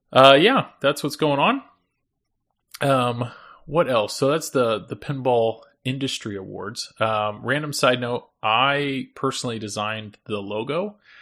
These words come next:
Um, <laughs> this was, uh, Zach had asked me to do it, and, uh, it was, it's really funny working with Zach. I just don't think people realize how passionate Zach is, and, uh,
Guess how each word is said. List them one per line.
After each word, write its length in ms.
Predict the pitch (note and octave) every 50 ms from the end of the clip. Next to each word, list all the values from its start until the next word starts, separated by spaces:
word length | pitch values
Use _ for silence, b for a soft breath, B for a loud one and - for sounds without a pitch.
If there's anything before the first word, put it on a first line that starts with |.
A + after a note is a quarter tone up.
| B B B B B _
Um, 560 | A#2+ A#2 G#2+ G#2+ G#2 G#2 G#2 G#2 G2+ G2+ - - _ _ _ _
<laughs> 240 | - - - - B2
this 380 | A#2 - - C3+ B2+ - - -
was, 460 | C3 A#2 A2+ A2+ G#2+ - - - - _ -
uh, 400 | A#2+ C3 C3 G#2+ G#2 G2+ G#2 G#2
Zach 320 | G#2 - A#2 A2 B2+ -
had 100 | - C3+
asked 240 | A#2+ A#2+ B2+ - -
me 100 | C#3+ C3 B2
to 100 | B2+ A#2+
do 180 | B2+ C3 C3+
it, 180 | C#3 B2+ - - B B B B B B B B B -
and, 640 | B2 A#2+ A#2+ A#2 A2+ A2+ A2+ A2 A2 G#2+ A2 A2+ C3+ - - _ -
uh, 420 | A#2+ A2+ A2+ A2+ A2+ A2+ A2+ A2+ -
it 100 | A2+ A#2
was, 360 | A#2+ A#2 A#2 A2+ A2 - - -
it's 240 | B2 A#2+ - - -
really 280 | B2 C3 C3 C3 B2+
funny 300 | B2+ - B2 A2+ A2+ A2+
working 300 | G#2+ G#2+ G#2+ - - G#2+
with 100 | G#2+ G2+
Zach. 300 | G2 G#2+ F#2+ F#2 F#2 - -
I 120 | - A2+ G#2+
just 200 | A#2 B2 - -
don't 220 | B2 A2+ G#2+ A2
think 180 | - A2+ A2 -
people 220 | - A#2 G#2 A2
realize 340 | G#2+ G#2+ G#2+ G#2+ G#2+ G2+ -
how 240 | - A2+ G#2 G2+ G2
passionate 680 | - - - G#2 G2+ G#2 - - A#2 A2 A2 - - -
Zach 300 | A2+ A2 G#2+ G#2 G#2 -
is, 420 | G#2+ G#2+ G#2+ G#2+ A2 A2+ - - - _
and, 360 | A2+ G#2+ G#2 G#2 G#2 G2+ G2
uh, 320 | G2+ G2 F#2+ G2 G2 G2